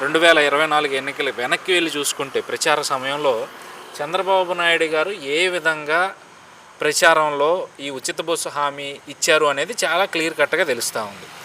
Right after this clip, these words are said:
ఆయన చాలా క్లియర్గా చెప్పారు, మీ ఈ జిల్లాల పరంగా ఏ జిల్లాకు ఆ జిల్లాలో మీరు ఎక్కడి వరకు వెళ్ళాలనుకుంటే అక్కడి వరకు వెళ్ళొచ్చు అని చెప్పి ఆయన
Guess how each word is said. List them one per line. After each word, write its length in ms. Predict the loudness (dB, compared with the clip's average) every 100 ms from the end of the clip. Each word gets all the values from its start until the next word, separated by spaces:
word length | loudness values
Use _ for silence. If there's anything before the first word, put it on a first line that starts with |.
| -16 -14 0
ఆయన 600 | 4 4 6 6 6 4 -2 -10 -10 4
చాలా 160 | 6 6
క్లియర్గా 320 | 4 2 2
చెప్పారు, 540 | 0 -2 2 0 0 -6 -12 -16 -16 -16 -16 -16 -16 -10
మీ 340 | 0 2 2 -2
ఈ 120 | -4 -2
జిల్లాల 480 | 0 2 6 6
పరంగా 600 | 4 2 2 0 -2 -2 -2
ఏ 160 | 0 0
జిల్లాకు 420 | 0 2 2 2
ఆ 80 | 0
జిల్లాలో 840 | 0 -2 0 0 0 0 -2 -4 -6
మీరు 200 | -8 -6
ఎక్కడి 380 | -8 -6 -2
వరకు 220 | 0 0 0
వెళ్ళాలనుకుంటే 520 | -2 -2 -4 -6 -6
అక్కడి 260 | -6 -4
వరకు 220 | -2 0 0
వెళ్ళొచ్చు 360 | 0 -2 -6
అని 100 | -8
చెప్పి 140 | -8
ఆయన 100 | -10